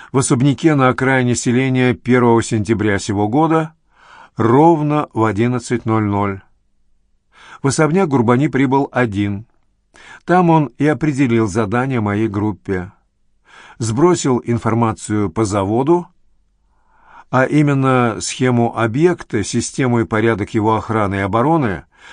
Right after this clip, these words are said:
маршрут подхода и проникновения на завод, а также цели, по которым следует нанести главный удар.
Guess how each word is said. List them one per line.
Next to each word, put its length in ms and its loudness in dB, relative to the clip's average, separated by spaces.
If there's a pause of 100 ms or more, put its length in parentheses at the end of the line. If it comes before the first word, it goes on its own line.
(180)
маршрут 500 0
подхода 560 0
и 220 -4
проникновения 960 0
на 120 -4
завод, 500 -2 (540)
а 80 -2
также 340 -2
цели, 680 -2 (460)
по 100 0
которым 340 2
следует 460 0
нанести 420 -2
главный 420 0
удар. 340 -2